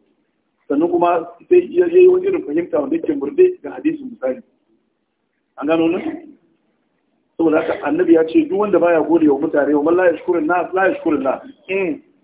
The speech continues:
Speaker 1: Duk wanda baya gode wa mutane, ba zai gode wa Allah ba. Eh.
Speaker 2: Yanzu misali, in a kaddara a ce hadisin ko ya wannan,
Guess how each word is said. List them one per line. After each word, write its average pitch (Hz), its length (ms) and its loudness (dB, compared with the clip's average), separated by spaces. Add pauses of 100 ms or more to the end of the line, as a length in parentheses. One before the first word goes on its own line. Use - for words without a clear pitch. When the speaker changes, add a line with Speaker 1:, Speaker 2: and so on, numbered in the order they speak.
Speaker 1:
Duk 190 80 0
wanda 220 200 -2
baya 175 240 0
gode 160 240 2
wa 151 60 2 (100)
mutane, 165 280 -2
ba - 100 -4
zai 208 160 -2
gode 165 220 -2
wa 147 120 -4
Allah 143 240 -6
ba. 113 120 -12 (1160)
Eh. 143 240 -2 (400)
Speaker 2:
Yanzu 135 160 -10
misali, 147 420 -8 (220)
in 147 120 -20 (480)
a 151 60 -6
kaddara 127 300 -6
a 110 80 -14
ce - 160 -20
hadisin 110 380 -18 (120)
ko - 80 -14
ya 120 220 -10
wannan, 123 320 -14